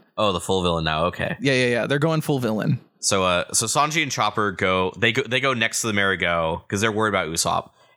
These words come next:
Speaker 1: and they shout about Aqua Laguna and how this beach will be underwater tonight.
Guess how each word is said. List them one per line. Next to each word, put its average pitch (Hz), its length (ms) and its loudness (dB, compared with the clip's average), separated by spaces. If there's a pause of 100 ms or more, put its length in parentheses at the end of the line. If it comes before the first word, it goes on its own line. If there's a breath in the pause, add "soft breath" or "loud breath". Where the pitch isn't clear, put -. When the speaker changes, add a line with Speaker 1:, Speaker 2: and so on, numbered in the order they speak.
Speaker 1:
and 110 120 2
they 110 80 2
shout 101 300 0
about 101 200 0
Aqua 87 300 -2
Laguna 82 640 0
and 82 140 -4
how 87 100 0
this 90 180 -2
beach - 240 -6
will 92 80 -6
be 92 120 0
underwater 101 500 0
tonight. 82 440 -4